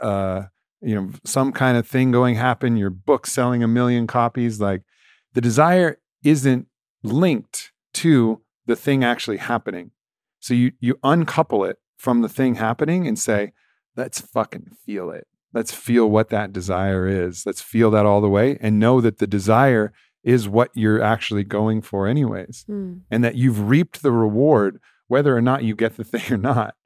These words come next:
Speaker 1: And it's, like, a tricky, it's a tricky and interesting little move. And this is, like, again, a lot of this stuff is, like, two weeks fresh. And so
Speaker 2: Mm.
Speaker 1: this is my first podcast. I've been away in Miami.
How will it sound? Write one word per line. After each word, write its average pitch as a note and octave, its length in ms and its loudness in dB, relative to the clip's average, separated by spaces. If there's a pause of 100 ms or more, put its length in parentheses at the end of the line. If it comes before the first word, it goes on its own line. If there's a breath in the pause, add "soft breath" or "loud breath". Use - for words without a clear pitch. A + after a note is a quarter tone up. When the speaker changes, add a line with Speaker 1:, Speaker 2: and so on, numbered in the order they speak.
(520)
Speaker 1:
And C#3 100 2
it's, C#3+ 140 -2
like, C3+ 140 2
a C3 60 2
tricky, A3+ 500 0
it's C3 260 -4
a A#2+ 60 -2
tricky F#3+ 540 -2
and A2+ 100 0
interesting C#3 540 -2
little A#2+ 160 0
move. A2 520 0 (460)
And B2+ 120 2
this C3 180 0
is, B2+ 180 -4
like, C#3+ 200 2 (180)
again, C#3 360 0
a F#2 100 -8
lot D3+ 240 2
of G3+ 40 2
this G3 140 2
stuff F3 240 2
is, C3 120 -2
like, A#2+ 180 0 (160)
two C#3 200 0
weeks C3+ 360 0
fresh. A#2 520 -2
And G#3+ 160 -6
so G#2+ 300 2
Speaker 2:
Mm. A2+ 60 -10
Speaker 1:
this C3 100 2
is C3+ 60 -2
my A#2+ 120 2
first A#2 280 -2
podcast. A2+ 460 0
I've G#2 60 0
been G2+ 120 0
away G#2 260 2
in G#2 80 0
Miami. A2 480 0